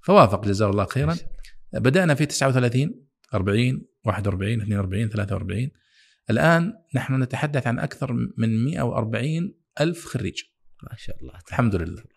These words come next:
Speaker 2: ما شاء الله.
Speaker 1: يعني بدأنا باللغة العربية، شوف، درسنا في اللغة العربية عام تسعة وثلاثين، كانت أول دفعة سبعة وأربعين ألف.
Speaker 2: ما شاء الله. ما شاء الله.
Speaker 1: حتى أذكر عملنا يعني استبانة للخ-، لل-،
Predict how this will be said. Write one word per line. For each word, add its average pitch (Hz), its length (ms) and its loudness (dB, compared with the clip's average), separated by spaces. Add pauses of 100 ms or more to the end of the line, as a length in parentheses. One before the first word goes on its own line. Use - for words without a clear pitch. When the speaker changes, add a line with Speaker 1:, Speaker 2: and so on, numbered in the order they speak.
Speaker 2:
ما - 120 -16
شاء - 200 -14
الله. - 260 -10 (140)
Speaker 1:
يعني 104 200 4
بدأنا 139 320 6
باللغة 135 260 2
العربية، 123 460 4
شوف، - 320 -14
درسنا 117 400 0
في 113 60 -2
اللغة 120 140 0
العربية 120 340 2
عام 120 120 0
تسعة 117 240 -4
وثلاثين، 98 440 -6
كانت 139 260 -2
أول 143 240 2
دفعة 143 260 -2
سبعة 135 240 0
وأربعين 123 300 -2
ألف. - 300 -14 (640)
Speaker 2:
ما - 100 -20
شاء - 140 -16
الله. - 240 -12 (280)
ما - 120 -14
شاء - 100 -6
الله. 110 100 4
Speaker 1:
حتى - 120 2
أذكر 135 300 4
عملنا 120 560 2
يعني 107 200 0
استبانة 120 500 0 (420)
للخ-، 98 260 -2
لل-، 95 360 -4